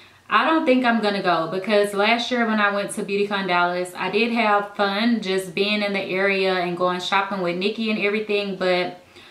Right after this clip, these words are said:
as far as the events, it really wasn't well organized and everything, and it was just kinda like a big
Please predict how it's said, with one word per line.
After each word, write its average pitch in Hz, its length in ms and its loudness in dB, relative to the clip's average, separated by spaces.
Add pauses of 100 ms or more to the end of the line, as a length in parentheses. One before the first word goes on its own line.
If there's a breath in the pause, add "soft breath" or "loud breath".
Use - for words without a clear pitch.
(280 loud breath)
as 208 240 -2
far 233 220 4
as 214 240 0
the 214 180 0
events, 196 540 0
it 190 100 -4
really 208 300 2
wasn't 196 920 0
well 180 500 0
organized 202 840 0
and 214 100 -2
everything, 220 720 -2
and 180 400 -6
it 180 80 -6
was 196 200 -4
just 240 220 -6
kinda 269 220 0
like 226 240 0
a 175 80 -4
big 196 440 2